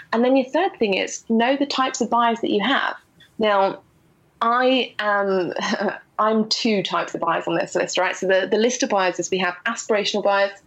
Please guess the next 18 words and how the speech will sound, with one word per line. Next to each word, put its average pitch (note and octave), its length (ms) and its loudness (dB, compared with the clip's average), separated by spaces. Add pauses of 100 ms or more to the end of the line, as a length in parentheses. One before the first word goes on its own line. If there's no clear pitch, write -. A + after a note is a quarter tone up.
(280)
we G3+ 100 0
have F#3 120 0
emotional F#3+ 440 2
buyers, F3 460 -2 (340)
and G3 140 0
we F3+ 120 4
have F3 260 -4 (200)
fomo D3 380 0
buyers. - 440 -6 (460)
So G3 240 -2
I'm B3+ 300 0
aspirational F#3+ 920 0
and E3 120 -4
fomo. D#3+ 340 -4 (760)
Now, G3 140 0
an F#3+ 80 -2
aspirational A#3 1040 0
seller C#4 600 -2